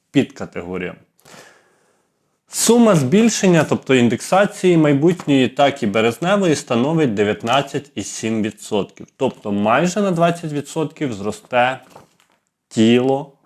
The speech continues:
вашої пенсії. Кінцеві суми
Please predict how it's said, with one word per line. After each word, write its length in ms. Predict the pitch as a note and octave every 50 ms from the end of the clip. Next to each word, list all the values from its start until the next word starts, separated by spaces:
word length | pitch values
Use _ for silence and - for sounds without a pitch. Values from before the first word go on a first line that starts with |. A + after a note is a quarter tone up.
| _ -
вашої 840 | G2+ G2 G2+ A2+ G#2+ G2 G#2 G#2 - - - A2 G#2+ G#2 G2+ G2+ _ _ _ _ _ _
пенсії. 560 | - B2 A#2 G#2 F#2+ - - - F#2+ F#2 _ _ _ _ _ _ _ _ _ _ _ _ _ _ _ _ _ _ _ _ _ _ _ - - - _ _ _ _ _ _ _ _ _ _ _ - - - _ _ _ _ _ _ _ _ _ _ _
Кінцеві 520 | - G3 F#3+ F#3+ - - E3+ C#3+ C3 C3
суми 420 | B2 - - - C3 A2+ G#2+ G2